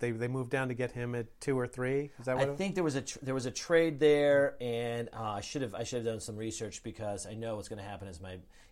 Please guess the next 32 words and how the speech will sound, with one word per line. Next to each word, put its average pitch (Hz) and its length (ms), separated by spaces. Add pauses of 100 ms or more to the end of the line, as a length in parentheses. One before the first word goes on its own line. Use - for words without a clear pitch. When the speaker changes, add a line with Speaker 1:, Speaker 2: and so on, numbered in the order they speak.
(100)
Speaker 2:
email's 107 320
gonna 98 180
explode, 95 560
and 95 100
somebody's 104 340
gonna 95 180
say, 92 280
"Well, 98 320
actually," 120 420
'cause 92 160
they'll 87 80
have 87 260
Google 92 300
at 87 100
their 87 100
disposal. 85 640 (320)
But, 101 340 (200)
yeah, 135 240
there 131 200
was, 123 400
something 147 380
happened 117 420
where 107 220
they 113 220
picked 120 320
number 110 180
one, 110 320
they 101 160
traded 113 480
for 104 120
Penny 107 260
Hardaway, 98 600